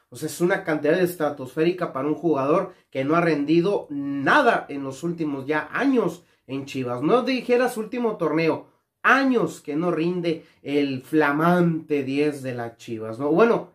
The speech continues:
ex flamante diez del Guadalajara. Por fin se va, uno de los cáncer de Chivas, uno más. Hay otros por ahí que ya no deberían de estar, pero bueno, ya se va deshaciendo Chivas de la basura.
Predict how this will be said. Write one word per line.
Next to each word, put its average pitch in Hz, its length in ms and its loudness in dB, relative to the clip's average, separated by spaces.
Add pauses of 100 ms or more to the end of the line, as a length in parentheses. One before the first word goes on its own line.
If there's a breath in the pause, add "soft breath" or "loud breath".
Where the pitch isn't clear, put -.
ex 147 240 -6
flamante 147 960 -2
diez 127 380 -6
del 117 160 -6
Guadalajara. 107 840 -10 (320 soft breath)
Por 185 160 0
fin 269 220 2
se 220 160 2
va, 320 440 2
uno 233 220 2
de 214 100 6
los 175 200 -2
cáncer 208 500 0
de 165 140 -4
Chivas, 285 640 2
uno 214 240 2
más. 277 480 0 (340)
Hay 208 240 4
otros 233 300 4
por 180 220 -4
ahí 202 220 0
que 190 120 -8
ya 196 120 0
no 190 120 -4
deberían 180 320 -2
de 202 80 -4
estar, 240 400 0
pero 226 260 6
bueno, 208 360 0 (200 soft breath)
ya 180 220 0
se 185 180 -2
va 185 540 2 (140)
deshaciendo 170 720 -2
Chivas 165 460 0
de 151 80 0
la 143 140 2
basura. 117 560 -8